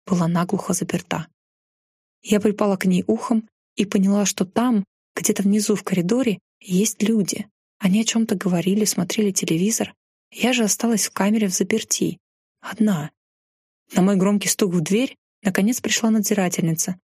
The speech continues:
заглянула в окошко и, ничего не сказав, ушла.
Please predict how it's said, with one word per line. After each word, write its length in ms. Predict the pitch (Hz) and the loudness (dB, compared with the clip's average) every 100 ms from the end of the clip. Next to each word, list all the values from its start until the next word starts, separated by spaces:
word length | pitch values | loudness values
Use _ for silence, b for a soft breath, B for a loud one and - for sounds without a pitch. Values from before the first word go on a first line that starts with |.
| _ | _
заглянула 520 | - 165 165 175 175 | -2 0 2 2 2
в 80 | 170 | 0
окошко 480 | 156 - 247 - 226 _ _ | -2 -2 -2 -2 -8 _ _
и, 120 | - | 0
ничего 280 | 190 - 185 | 0 2 2
не 120 | 202 | 2
сказав, 420 | - 170 165 165 - | 0 -2 -4 -6 -6
ушла. 460 | - - - - | -6 -4 -4 -6